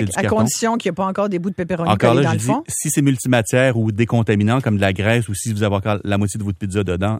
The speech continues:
Speaker 1: non, c'est
Speaker 2: Non.
Speaker 1: sûr, là, c'est une question de gros bon sens aussi. Les, euh, les boîtes de poulet, c'est la même chose, mais pas la petite barquette en styromousse, par exemple.
Speaker 2: Ah, merci beaucoup, Karel Ménard, toujours un plaisir. Et il est directeur général du Front commun québécois pour une gestion écologique. À demain, tout le monde !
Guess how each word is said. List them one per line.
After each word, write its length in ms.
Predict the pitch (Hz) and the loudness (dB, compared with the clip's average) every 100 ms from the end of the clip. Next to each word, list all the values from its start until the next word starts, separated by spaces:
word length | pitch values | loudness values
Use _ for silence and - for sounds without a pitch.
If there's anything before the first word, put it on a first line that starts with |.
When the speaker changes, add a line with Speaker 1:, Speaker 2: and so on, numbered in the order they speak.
| - | -6
Speaker 1:
non, 180 | 87 80 | -6 -4
c'est 160 | - 82 | -6 -8
Speaker 2:
Non. 80 | |
Speaker 1:
sûr, 240 | 156 104 90 | -6 -4 -4
là, 60 | 85 | -4
c'est 80 | 95 | -6
une 60 | |
question 240 | 95 90 104 | -6 -4 -4
de 60 | |
gros 120 | 101 | -2
bon 200 | 101 98 | -2 -2
sens 260 | 95 101 98 | -4 -6 -4
aussi. 340 | 92 - 135 - - - - - | -8 -4 -6 -6 -16 -20 -18 -4
Les, 240 | 107 101 | 0 2
euh, 100 | 98 | 2
les 120 | 101 | 2
boîtes 180 | 104 127 | 2 0
de 40 | 120 | 0
poulet, 220 | 123 151 | -2 -2
c'est 140 | - | 0
la 80 | 113 | 0
même 160 | 113 98 | 0 0
chose, 180 | 113 107 | -2 0
mais 140 | 104 | 0
pas 120 | 160 | 0
la 60 | 160 | -2
petite 160 | - | -4
barquette 280 | - 113 123 | -4 -4 -4
en 60 | 123 | -6
styromousse, 420 | - 113 107 90 | -6 -4 -2 -4
par 120 | 80 82 | -6 -10
exemple. 240 | 82 - - | -10 -12 -12
Speaker 2:
Ah, 120 | - _ 226 | -12 _ -8
merci 360 | 180 190 226 | -8 -4 -2
beaucoup, 400 | 208 202 220 233 | -2 -2 -2 -4
Karel 320 | 214 180 185 | -2 -2 -2
Ménard, 340 | 190 190 196 208 | -2 -2 -4 -4
toujours 320 | 226 202 202 | -4 -2 -4
un 80 | 175 | -4
plaisir. 540 | 170 165 180 202 208 | -6 -4 -2 -2 -2
Et 80 | 175 | -2
il 100 | 175 | -2
est 80 | 180 | -2
directeur 400 | 185 190 208 208 | -2 -4 -2 -2
général 320 | 185 185 240 | -2 0 0
du 80 | 202 | -2
Front 160 | 208 | -4
commun 240 | 196 202 214 | -2 -2 -2
québécois 420 | 220 196 175 262 | -2 -4 -2 -4
pour 140 | 214 | -2
une 80 | 196 | -4
gestion 240 | 180 - 247 | -4 -4 -4
écologique. 460 | 233 220 214 285 - - _ - | 0 -2 -2 -4 -10 -20 _ -2
À 100 | 277 | 4
demain, 200 | 330 370 349 | 4 4 0
tout 80 | |
le 80 | 302 | 0
monde ! 220 | 285 277 | 2 0